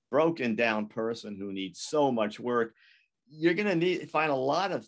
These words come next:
things that need to change, but you're gonna find so much beauty in there when you get honest with yourself.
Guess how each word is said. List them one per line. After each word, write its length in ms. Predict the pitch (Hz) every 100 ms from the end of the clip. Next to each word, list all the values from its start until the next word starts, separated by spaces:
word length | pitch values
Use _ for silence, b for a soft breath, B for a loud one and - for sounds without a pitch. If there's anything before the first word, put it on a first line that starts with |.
| -
things 240 | 113 107
that 160 | 95 104
need 180 | 107 104
to 80 | 85
change, 500 | - 131 131 92 -
but 200 | 85 95
you're 80 |
gonna 180 | 90 90 85 -
find 240 | 87 87
so 180 | - 107
much 240 | 98 - 85 -
beauty 420 | 117 170 120 85
in 160 | 82
there 280 | 80 80 78 76
when 180 | 87 87
you 100 | 82
get 180 | 90 -
honest 400 | 92 80 80 -
with 160 | 92 -
yourself. 440 | 78 - 71 64